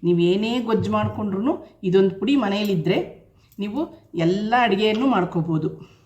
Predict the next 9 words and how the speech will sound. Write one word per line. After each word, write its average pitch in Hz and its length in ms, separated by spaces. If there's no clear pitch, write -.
ಮತ್ತು 180 180
ಇದು 214 280
ಕೆಲ್ಸಕ್ಕೆ 180 480
ಹೋಗೋರಿಗೆ 180 920
ಮತ್ತು 214 480
ಬ್ಯಾಚುಲರ್ಸ್‌ಗೆ 190 840
ಎಲ್ರಿಗೂ 220 360
ತುಂಬ 202 400
ಉಪಯೋಗವಾಗುವಂಥ 196 1000